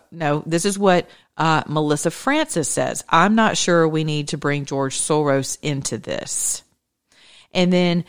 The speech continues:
Harris says, "I was gonna say you get the last word, Speaker." And, uh, Gingrich says he paid for it. I mean, why can't we discuss the fact that millions of dollars,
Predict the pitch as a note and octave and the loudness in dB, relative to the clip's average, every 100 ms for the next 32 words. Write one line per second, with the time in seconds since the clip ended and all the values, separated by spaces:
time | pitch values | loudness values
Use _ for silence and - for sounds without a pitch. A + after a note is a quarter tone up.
0 | _ _ D#4 F#4 E4+ - - - E3 D3 | _ _ 2 6 6 2 -2 2 2 4
1 | D3 - - F#3 A#3+ C4+ B3 - F3+ D#3+ | 2 -2 -2 2 2 2 0 2 2 2
2 | D#3+ D#3+ E3+ D#3 D3+ C#3+ C#3 - C#3 B2+ | 0 0 0 0 0 0 0 -2 -2 -2
3 | G#2 - C#3 A#2+ - F#2 - _ _ _ | -4 -6 -4 -4 -6 -10 -10 _ _ _
4 | _ _ _ _ _ - - - G3+ G#3 | _ _ _ _ _ -18 -18 -2 2 4
5 | G#3 G#3 F#3+ - _ - F3+ E3 D3+ C#3 | 6 4 2 -4 _ 0 2 4 4 2
6 | E3 G3 G#3+ F#3 - - D#3+ D#3+ A3+ G#3+ | 2 2 2 2 0 2 2 2 0 -2
7 | B3+ C#4+ - C#3 C3 - D#3+ E3+ E3 - | 0 -2 0 0 0 0 0 0 0 -2
8 | D#3+ F#3+ B3+ A#3+ A3+ G3 - F3+ F#3 F3+ | 0 2 2 0 0 0 2 2 2 0
9 | F#3 F3+ F#3+ - D3+ D3 E3+ A3 F#3 D#3 | 2 2 2 -2 -2 0 2 2 0 0
10 | C#3+ G#3+ C#3+ B2+ C#3+ E3 | 4 4 4 2 -2 -4